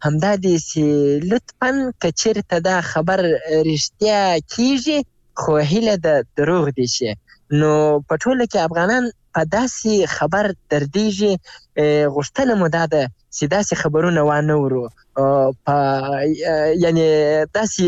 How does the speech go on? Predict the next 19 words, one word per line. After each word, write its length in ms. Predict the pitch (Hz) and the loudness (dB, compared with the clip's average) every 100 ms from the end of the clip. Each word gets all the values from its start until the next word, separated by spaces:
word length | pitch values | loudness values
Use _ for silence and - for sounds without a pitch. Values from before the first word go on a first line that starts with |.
| 156 | 0
که 100 | - | -2
نه 140 | 175 220 | 0 2
وشي، 400 | 262 277 - 311 294 _ _ - | 2 0 0 -2 -4 _ _ -4
نو 200 | 165 170 | 0 0
د 80 | 156 | 0
افغان-، 380 | 151 151 160 165 190 175 - | 0 0 0 2 0 -2 -4
دا 100 | 262 - _ _ | -4 -4 _ _
یو 260 | 202 196 190 | 0 2 2
داسې 320 | 208 311 - 233 | 0 -2 -4 -6
څه 80 | - 294 | -4 -2
منځته 280 | 285 285 262 | -2 -2 -2
راوړي، 220 | 214 214 247 | 0 0 0
یعنی 160 | 233 190 | 0 0
د 80 | 160 | 2
ولس 680 | 160 160 180 294 - - - _ | 2 2 2 0 -2 -10 -20 _
او 440 | - 156 156 156 151 | 0 2 4 4 2
دغه 380 | 151 147 139 143 143 131 127 | 2 0 0 0 0 -2 -2
حاکم 420 | 139 - 262 262 170 | -6 -4 -2 0 0
حکومت 400 | 147 - 185 | -2 -2 -2